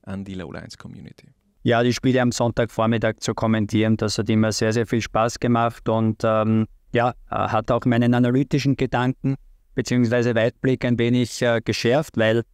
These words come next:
Speaker 2: du siehst natürlich dann plötzlich, ähm, als Trainer Spiele von einem ganz anderen Blickwinkel.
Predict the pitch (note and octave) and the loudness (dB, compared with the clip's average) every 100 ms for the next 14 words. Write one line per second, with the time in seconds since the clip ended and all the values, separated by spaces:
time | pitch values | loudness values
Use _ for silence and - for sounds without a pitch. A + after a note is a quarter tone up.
0 | _ _ - A#2+ D3 C3+ C3+ B2+ C3 B2 | _ _ -6 -2 -2 -2 -2 0 0 0
1 | C3 A#2 B2 B2 - C3 A#2+ - A#2+ A#2+ | -2 -2 -2 -2 -2 -2 -2 -2 0 2
2 | A#2+ A#2+ A#2+ - A2+ A2 B2 B2 A#2+ - | 2 0 -2 -2 -2 0 2 2 -2 -2
3 | - B2 B2+ A#2+ A#2+ A#2 A#2 A2+ A2+ A#2 | 0 2 2 0 0 0 0 0 -2 0
4 | A#2 A#2 A#2 A2+ B2+ C3 - A2+ G2+ B2 | -2 0 0 0 0 -2 0 -2 0 -2